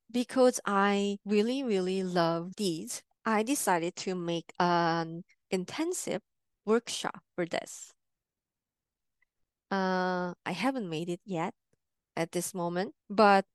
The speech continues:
I don't know when you are gonna watch this video, when you're gonna listen to this podcast episode, but, uh, when it is ready, I'm gonna link it in the description box. So if you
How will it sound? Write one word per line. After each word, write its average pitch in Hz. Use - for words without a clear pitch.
I 190
don't 262
know 233
when 202
you 196
are 190
gonna 170
watch -
this -
video, 269
when 208
you're 196
gonna 170
listen 190
to 190
this 175
podcast 170
episode, 277
but, 214
uh, 190
when 220
it 214
is 190
ready, 180
I'm 208
gonna 185
link 254
it 220
in 208
the 196
description -
box. 226
So 190
if 254
you 247